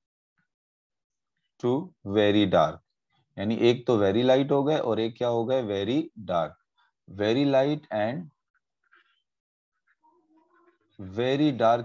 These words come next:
के दरमियान में बहुत सारे सेवन स्किन के क्या होते हैं? शेड होते हैं। यानी इंसानों के अंदर अगर आप स्किन के शेड देखो तो सिर्फ दो, दो किस्म के जो है वो आपको स्किन कलर नहीं मिलेंगे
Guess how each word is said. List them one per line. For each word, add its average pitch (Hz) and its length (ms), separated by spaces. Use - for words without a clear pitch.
के 131 100
दरमियान 117 440
में 123 180
बहुत 135 260
सारे 120 280
सेवन 123 500
स्किन 113 300
के 107 100
क्या 101 140
होते 98 260
हैं? 147 280
शेड 92 340
होते 85 200
हैं। 90 80
यानी 107 140
इंसानों 110 560
के 117 60
अंदर 113 200
अगर 113 120
आप 113 160
स्किन 110 260
के 117 80
शेड 107 260
देखो 127 340
तो 131 60
सिर्फ 135 240
दो, 123 340
दो 123 200
किस्म 135 320
के 135 100
जो 127 120
है 127 80
वो 127 80
आपको 120 260
स्किन 117 260
कलर 120 220
नहीं 131 160
मिलेंगे 92 400